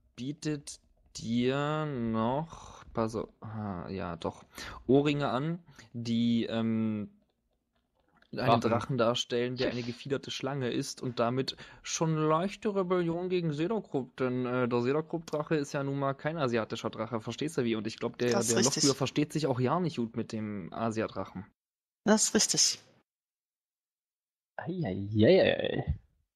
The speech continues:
Speaker 1: <laughs> Dezent und <laughs> sophisticated. Ähm,
Speaker 2: Hat er gut gemacht.
Speaker 1: geht so.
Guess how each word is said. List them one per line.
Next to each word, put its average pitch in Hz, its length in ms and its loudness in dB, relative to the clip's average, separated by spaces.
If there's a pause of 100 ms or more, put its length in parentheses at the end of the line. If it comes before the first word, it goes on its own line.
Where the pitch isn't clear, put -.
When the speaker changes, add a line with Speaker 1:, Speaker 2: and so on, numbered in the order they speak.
(220)
Speaker 1:
<laughs> 285 320 8
Dezent 233 720 -4
und 185 160 -10
<laughs> 330 720 -4
sophisticated. 403 1120 -8 (1600)
Ähm, 143 420 -8
Speaker 2:
Hat 92 100 0
er 82 200 6
gut - 100 8
gemacht. - 460 -6 (1300)
Speaker 1:
geht 117 140 -10
so. 110 160 -8